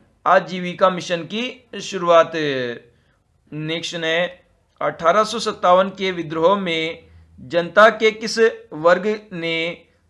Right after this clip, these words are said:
भागीदारी नहीं दी? तो शिक्षित मध्यम वर्ग ने भागीदारी नहीं दी थी अठारह सौ सत्तावन के विद्रोह में। नेक्स्ट है, चलचित्र बनाने वाले प्रथम भारतीय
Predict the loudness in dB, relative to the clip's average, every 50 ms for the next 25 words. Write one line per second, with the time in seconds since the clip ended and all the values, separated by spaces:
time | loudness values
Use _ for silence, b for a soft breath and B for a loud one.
0 | _ _ -6 0 2 2 2 2 -2 0 4 4 4 4 2 -2 -6 -8 -14 -14
1 | -10 -4 -4 -2 -2 -2 -4 -4 -4 -4 -4 -4 -4 -6 -8 -10 -14 -18 _ _
2 | _ _ _ _ _ -12 -10 -10 -8 -8 -10 -8 -6 -4 -4 -4 0 2 2 2
3 | 2 -2 -10 -12 -10 -6 -4 -4 -4 -4 0 0 0 0 4 4 4 4 4 0
4 | -6 -6 -4 -4 -6 -6 -10 b b b b b _ -8 -4 -2 -2 -2 -4 -2
5 | 0 0 0 0 0 -4 -4 -6 -6 -8 -6 -8 -8 -8 -6 -8 -8 -6 -8 -10
6 | -12 -18 _ _ _ _ -10 -10 -10 -4 -2 0 0 0 -2 -6 -8 -10 -10 -6
7 | -2 0 2 2 0 -2 -4 -2 0 0 0 0 -4 -10 -16 -12 -12 -10 -8 -4
8 | 2 4 4 4 4 0 -2 -4 -4 -4 -6 -8 -10 -12 -16 _ b b b b
9 | b b b b _ -20 -20 -20 -14 -12 -10 -10 -6 -6 -6 -6 -6 -8 -6 -4
10 | -2 0 0 0 0 -2 -6 -14 -20 -20 -20 -20 _ -20 -20 -20 -20 -20 -16 -2
11 | 2 2 2 2 0 -4 -8 -8 -2 4 6 6 6 4 0 -8 -18 -4 0 2
12 | 2 4 2 0 2 2 0 2 4 4 4 4 4 0 0 -2 -2 -6 -10 -18
13 | -20 -20 -20 -20 _ _ 2 2 2 4 2 0 2 2 0 0 0 -4 -10 -8
14 | -6 2 6 6 6 6 4 -2 -4 -2 0 0 0 -2 -4 -10